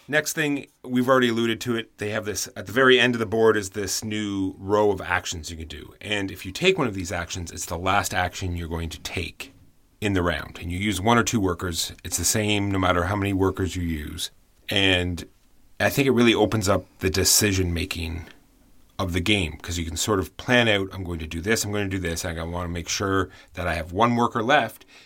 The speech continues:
because even though these actions only take one or two workers, they are semi-powerful because, you know, they're the last action you're allowed to take for that turn.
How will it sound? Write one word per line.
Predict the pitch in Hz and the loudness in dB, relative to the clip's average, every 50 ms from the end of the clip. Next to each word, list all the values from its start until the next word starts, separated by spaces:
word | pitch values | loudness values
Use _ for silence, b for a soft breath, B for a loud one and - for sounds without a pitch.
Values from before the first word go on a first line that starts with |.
| b b - | b b -20
because | - - 113 101 92 95 | -12 -8 -6 -6 -6 -6
even | - 117 131 143 147 143 | -2 -2 0 0 2 2
though | 139 139 | 2 4
these | 131 139 127 131 | 2 2 0 2
actions | 135 139 139 - 123 120 107 | 0 0 0 -2 -4 -2 -2
only | 110 110 104 | -2 -2 -2
take | 98 - 123 101 - | -2 -2 -4 -2 -2
one | 117 117 | -2 -2
or | 113 | -2
two | 107 - 117 104 | -2 -2 -2 2
workers, | 113 143 131 - 101 90 87 - B B B B B B B _ - | 4 4 4 2 0 -6 -6 -8 B B B B B B B _ -8
they | - 151 170 170 170 | -6 -4 -2 0 2
are | 165 165 | 2 2
semi-powerful | 147 - - - - - 190 185 190 185 170 - - 185 190 202 202 180 170 - 135 127 | 2 2 2 2 2 2 0 0 -2 -2 -4 -4 0 2 4 4 4 4 2 2 0 0
because, | 127 123 120 - - 123 123 120 113 107 | 2 0 -2 -2 0 0 0 0 -2 -2
you | 120 123 | -2 0
know, | 120 110 | 0 0
they're | 95 104 107 | 0 -2 -2
the | 95 101 98 | -2 -4 -6
last | 98 98 110 131 135 131 131 131 - - | -6 -4 2 4 4 4 4 2 -2 -8
action | 127 123 120 - - - 117 107 | -8 -8 -8 -8 -8 -10 -8 -8
you're | 107 107 104 | -8 -8 -6
allowed | 101 104 107 107 92 | -6 -6 -6 -6 -8
to | - | -10
take | - 120 113 101 | -10 -10 -10 -10
for | - 110 | -8 -8
that | 107 95 95 | -8 -8 -8
turn. | - 127 123 113 107 98 | -6 -4 -4 -4 -4 -6